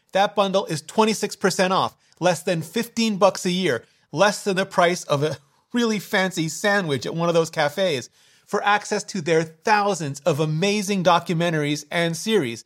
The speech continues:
like Superintelligence Beyond Human,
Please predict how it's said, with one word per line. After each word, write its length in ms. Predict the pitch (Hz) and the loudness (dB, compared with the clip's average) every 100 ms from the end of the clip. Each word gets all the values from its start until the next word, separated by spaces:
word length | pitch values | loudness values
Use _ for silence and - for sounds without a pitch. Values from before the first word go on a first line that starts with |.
| - | 0
like 280 | 190 151 - | 0 0 -4
Superintelligence 1080 | - 226 214 202 185 202 208 135 113 - - | -6 -4 0 0 0 0 0 -4 -10 -14 -8
Beyond 340 | 180 151 143 131 | -2 0 0 0
Human, 400 | 208 143 104 | -2 -2 -6